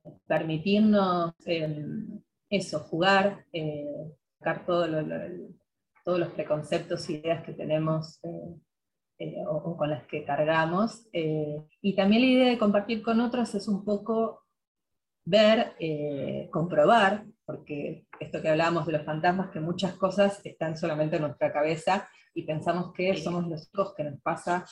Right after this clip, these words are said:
Speaker 2: Les
Speaker 1: que
Speaker 2: pasa a
Speaker 1: tenemos ese,
Speaker 2: todos.
Speaker 1: este, terrible, exacto, somos los únicos que tenemos miedo, nos da vergüenza. Em,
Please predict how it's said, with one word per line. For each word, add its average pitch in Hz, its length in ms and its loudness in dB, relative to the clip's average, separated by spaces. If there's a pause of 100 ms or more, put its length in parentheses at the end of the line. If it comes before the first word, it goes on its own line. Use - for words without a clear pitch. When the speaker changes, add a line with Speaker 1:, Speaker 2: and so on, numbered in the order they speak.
(220)
Speaker 2:
Les 143 120 -6
Speaker 1:
que 165 60 -2
Speaker 2:
pasa 156 100 2
a - 20 0 (180)
Speaker 1:
tenemos - 40 -4
ese, 185 100 2
Speaker 2:
todos. 175 380 8
Speaker 1:
este, - 340 -6
terrible, 196 760 6 (420)
exacto, 160 500 -2 (520)
somos 208 280 2
los 202 220 0
únicos 226 460 2
que 202 220 0
tenemos 180 420 -2
miedo, 202 340 8
nos 165 160 0
da 175 100 2
vergüenza. 196 920 0 (220)
Em, 160 680 0